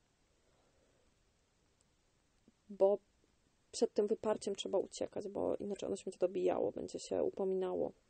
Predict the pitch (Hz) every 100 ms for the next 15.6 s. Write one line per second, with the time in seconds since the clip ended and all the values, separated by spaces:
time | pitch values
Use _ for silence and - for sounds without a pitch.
0 | _ _ - _ _ - 190 - - 180
1 | 190 185 170 160 - _ _ _ _ _
2 | _ _ _ _ _ _ - - - -
3 | - _ _ - 190 220 190 202 - -
4 | 233 240 233 196 190 208 196 196 196 190
5 | 190 196 220 - - - - - - 202
6 | 196 190 190 190 190 190 190 - _ _
7 | _ - - 214 202 - 226 233 - -
8 | _ _ _ _ _ _ _ _ _ -
9 | 226 226 226 208 190 - 226 220 196 202
10 | 196 196 - 202 202 190 185 202 - _
11 | _ _ _ _ _ _ _ _ _ _
12 | _ _ - _ _ _ _ _ _ _
13 | _ _ _ _ _ _ _ _ _ _
14 | _ _ _ _ _ _ _ - 196 208
15 | 208 220 233 - - -